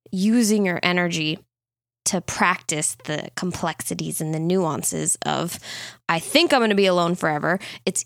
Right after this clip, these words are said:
easy to believe that. I believe it's true right now. Sure, I don't believe,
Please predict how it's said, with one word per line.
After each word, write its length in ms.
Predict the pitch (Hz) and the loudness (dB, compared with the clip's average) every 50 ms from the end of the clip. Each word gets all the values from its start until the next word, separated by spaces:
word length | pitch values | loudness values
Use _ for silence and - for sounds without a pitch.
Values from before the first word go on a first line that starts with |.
| _ | _
easy 280 | - 269 294 285 254 262 | 2 2 2 4 2 2
to 100 | 196 196 | 2 2
believe 320 | 180 175 170 170 165 156 | 2 2 2 2 0 2
that. 260 | - 165 160 175 - - | 2 2 2 2 2 0
I 40 | |
believe 320 | 180 185 185 190 226 233 208 | 0 2 2 2 4 4 2
it's 160 | 196 185 - | 2 0 0
true 220 | - - 220 208 | -2 0 0 2
right 220 | 185 170 165 - - | 2 2 0 0 0
now. 460 | 190 226 247 240 208 180 180 190 196 - - - - - | 2 2 4 4 4 4 2 2 0 -4 -8 -14 -10 -4
Sure, 320 | - - - - 320 320 285 | 0 2 2 4 4 4 4
I 120 | 254 240 | 4 4
don't 200 | 226 233 226 214 | 4 2 2 2
believe, 540 | 214 214 196 196 196 190 185 180 202 247 | 2 4 4 4 4 4 2 0 -2 -4